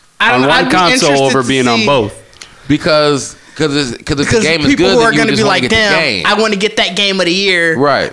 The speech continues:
Speaker 1: I gotta get that system."
Speaker 3: Like now, if it's on, if the, if the game of the year is only on one system, like, and I ain't got the system, I gotta get the system and that game.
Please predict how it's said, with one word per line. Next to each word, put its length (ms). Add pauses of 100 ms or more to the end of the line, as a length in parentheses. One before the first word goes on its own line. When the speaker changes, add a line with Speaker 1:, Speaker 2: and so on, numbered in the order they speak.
Speaker 1:
I 120
gotta 240
get 240
that 160
system." 720
Speaker 3:
Like 200
now, 200
if 80
it's 140
on, 200
if 140
the, 160
if 80
the 80
game 260
of 60
the 60
year 140
is 180
only 260
on 180
one 120
system, 320
like, 280
and 220
I 140
ain't 80
got 100
the 60
system, 500
I 80
gotta 160
get 140
the 80
system 340
and 220
that 100
game. 280